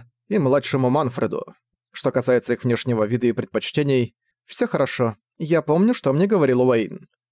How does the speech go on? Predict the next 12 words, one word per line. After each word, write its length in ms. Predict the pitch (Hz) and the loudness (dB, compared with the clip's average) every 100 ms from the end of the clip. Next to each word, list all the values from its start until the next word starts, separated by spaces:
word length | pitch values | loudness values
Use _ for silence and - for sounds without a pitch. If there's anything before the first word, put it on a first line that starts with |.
| _ _ _ - | _ _ _ -4
Заверила 580 | 110 120 170 226 147 | -2 0 2 2 2
Флания, 380 | 123 123 135 117 | 2 0 2 0
храбрясь. 720 | - 117 101 92 67 - - _ _ _ _ | 0 -2 0 -2 -4 -12 -20 _ _ _ _
Но, 180 | - 120 | -6 -2
несмотря 480 | 180 147 131 117 180 | 0 0 -2 -2 0
на 100 | 156 | -2
показное 500 | 120 120 113 127 107 | -2 -2 0 0 2
мужество, 460 | 151 190 160 - 123 | 0 0 -2 0 -2
взгляд 340 | 110 123 113 | 0 0 0
девочки 440 | 117 185 131 - | 2 0 0 -2
излучал 460 | 131 113 120 147 127 | -2 0 -2 0 -2
тревогу. 600 | 117 113 127 - - - | 0 0 0 -2 -8 -12